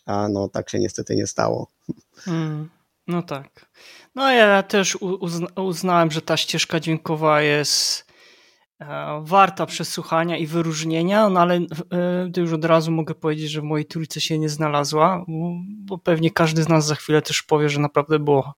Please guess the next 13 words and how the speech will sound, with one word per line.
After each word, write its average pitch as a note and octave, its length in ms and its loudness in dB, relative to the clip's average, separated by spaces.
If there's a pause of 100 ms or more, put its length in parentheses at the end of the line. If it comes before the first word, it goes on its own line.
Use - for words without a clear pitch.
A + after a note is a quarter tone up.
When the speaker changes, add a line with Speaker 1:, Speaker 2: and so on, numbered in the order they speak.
(140)
Speaker 2:
momentami D#3 520 4
chyba D#3 260 -4
ciężko D3 420 -2
wybrać D#3 360 -6
tą D#3 160 -6
trójkę. D#3 500 -6 (880)
Dobrze, E3 540 2
dzięki, C4 340 2
Marcin. C#3+ 400 0 (440)
Izo, E3+ 560 4 (1300)
co B3+ 240 4
u B3+ 80 0
ciebie C#3+ 480 0